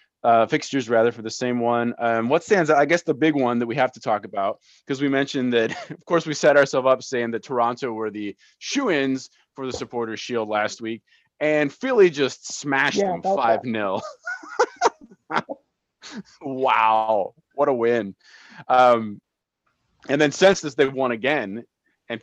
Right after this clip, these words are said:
Speaker 1: and Toronto lost, I'm pretty sure. So right now, Philadelphia, it's Philadelphia's supporters
Speaker 2: Yeah.
Speaker 1: Shield to lose, and good on 'em. I mean, they're having a hell of a season, so
Speaker 2: They,
Speaker 1: awesome.
Speaker 2: yeah, they're, they're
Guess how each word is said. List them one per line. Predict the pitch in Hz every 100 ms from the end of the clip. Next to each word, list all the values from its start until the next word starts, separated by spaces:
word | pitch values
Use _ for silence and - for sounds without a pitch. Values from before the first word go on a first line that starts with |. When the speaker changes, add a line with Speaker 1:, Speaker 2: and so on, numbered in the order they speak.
| _
Speaker 1:
and | 123 113 110
Toronto | 117 110 110
lost, | 104 104 113
I'm | 107
pretty | 95 98
sure. | - 98
So | 110
right | 110 131
now, | 123
Philadelphia, | 127 135 113 98 196 285 110 95
it's | 98 -
Philadelphia's | - 120 123 226 190 104 98 98 - _ _ _
supporters | - - 120 107 107
Speaker 2:
Yeah. |
Speaker 1:
Shield | - 110 104
to | 113
lose, | 101 101 98 98 98 -
and | 107 101 104
good | 127
on | 123 131
'em. | 104
I |
mean, | 95 95
they're | 98
having | 113 107 98
a | 90
hell | 95
of | 98
a | 90
season, | - 101 82 78
so | - 78 82
Speaker 2:
They, | - 220 -
Speaker 1:
awesome. | 190 - 175
Speaker 2:
yeah, | - - - _
they're, | 180 180 175 - 196
they're | 202 185 175